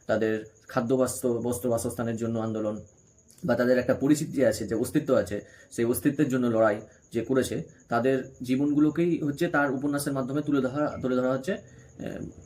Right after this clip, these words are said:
মহাশ্বেতা দেবীর উদ্দেশ্য। তো এই জন্য সেই উপন্যাসের কাহিনীগুলো কিন্তু প্রায় একই ধরনের। ব্যাতখণ্ড এখানে বলা হয়েছে যে, উম, মহাশ্বেতা দেবী নিজের এই উপন্যাসে ব্যাতকে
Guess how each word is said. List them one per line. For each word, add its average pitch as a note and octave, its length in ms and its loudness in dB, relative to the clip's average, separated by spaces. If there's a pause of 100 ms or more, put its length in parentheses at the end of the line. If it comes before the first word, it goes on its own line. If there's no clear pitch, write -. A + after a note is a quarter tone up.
(120)
মহাশ্বেতা C3+ 260 4
দেবীর D3 160 6
উদ্দেশ্য। A#2+ 400 2 (300)
তো B2 80 0
এই C3 60 2
জন্য D3+ 220 2
সেই E3 200 4
উপন্যাসের D#3+ 460 2
কাহিনীগুলো D#3+ 460 2
কিন্তু E3 240 0
প্রায় D#3 220 2
একই C#3 200 0
ধরনের। F#2+ 340 -4
ব্যাতখণ্ড E3 520 0
এখানে E3 280 2
বলা A#2+ 220 2
হয়েছে G2 280 -4 (340)
যে, C3 320 2 (300)
উম, A2+ 220 -6
মহাশ্বেতা C3+ 360 0
দেবী F3+ 280 2
নিজের D3+ 320 2
এই D3+ 120 6
উপন্যাসে D3+ 460 -2
ব্যাতকে C3+ 720 0